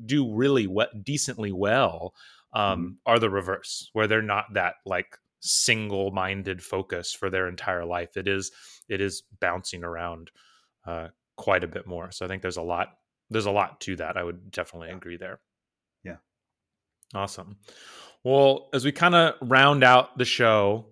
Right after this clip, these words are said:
Speaker 1: I'm sure you have a lot of recommendations here, um, but do you have a book or podcast that you would recommend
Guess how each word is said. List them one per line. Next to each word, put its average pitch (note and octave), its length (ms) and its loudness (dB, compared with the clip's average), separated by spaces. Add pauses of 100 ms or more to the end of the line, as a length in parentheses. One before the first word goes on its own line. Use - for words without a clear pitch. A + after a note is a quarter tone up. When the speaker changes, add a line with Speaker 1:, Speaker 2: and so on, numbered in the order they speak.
Speaker 1:
I'm A2+ 120 -6
sure E3+ 260 4
you C#3 140 4
have A#2 440 6 (100)
a B2 100 2
lot A2+ 200 6
of G#2 220 -4
recommendations G#2 840 -4
here, F2+ 300 -6 (340)
um, F#2+ 540 -4 (300)
but G#2 440 2
do G#2+ 120 -8
you B2+ 240 -2
have A2+ 640 0 (640)
a G2+ 360 0
book A#2+ 460 0
or B2 160 2
podcast G2 880 -6 (140)
that A#2 120 -6
you G#2+ 140 -4
would G2+ 160 -6
recommend F#2+ 720 -6